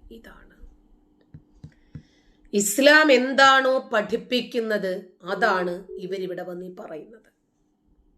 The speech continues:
അപ്പൊ അത് പറയുമ്പോ നമുക്ക് അവരെ കുറ്റം പറയാനൊന്നും പറ്റില്ല. കാരണം ടെസ്റ്റോസ്റ്റിറോണും ഹൈപ്പോതലാമസും വ്യത്യസ്തമായിട്ടുള്ള സെക്ഷൽ ഹോർമോൺസുമാണ് ഇവിടെ പ്രശ്നമുണ്ടാക്കുന്നത്.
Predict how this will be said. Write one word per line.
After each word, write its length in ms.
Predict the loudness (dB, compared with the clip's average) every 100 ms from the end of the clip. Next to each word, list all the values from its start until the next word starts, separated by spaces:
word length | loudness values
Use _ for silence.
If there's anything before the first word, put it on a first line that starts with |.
| _ _ -20 _ _ _ -12
അപ്പൊ 420 | -8 -6 -4 -4
അത് 160 | -2 0
പറയുമ്പോ 400 | 2 2 2 0
നമുക്ക് 320 | 0 -2 0
അവരെ 180 | 0 -2
കുറ്റം 360 | -4 -2 0 2
പറയാനൊന്നും 600 | 0 0 -2 -6 -8 -10
പറ്റില്ല. 420 | -12 -14 -20 _ _ _ _ _ _ _ -2
കാരണം 560 | 2 4 2 -2 -10 -20 _ _ 0
ടെസ്റ്റോസ്റ്റിറോണും 1300 | 0 -2 2 2 2 -2 -4 0 4 4 2 -6 -12 _ _ _ _ _ _
ഹൈപ്പോതലാമസും 1600 | -6 -2 0 -2 2 2 2 -2 -6 -4 -4 -4 -6 -8 -10 -14 _ _ -20 -20 -20 -2
വ്യത്യസ്തമായിട്ടുള്ള 1160 | 0 0 2 0 0 -8 -4 0 0 -2 -6 -6
സെക്ഷൽ 520 | -6 -8 -4 0 0
ഹോർമോൺസുമാണ് 1300 | 0 -4 -2 -2 -2 -4 -4 -4 -2 -4 -4 -4 -8 -14
ഇവിടെ 200 | -10 -10
പ്രശ്നമുണ്ടാക്കുന്നത്. 1000 | -10 -10 -8 -8 -8 -10 -12 -14 -14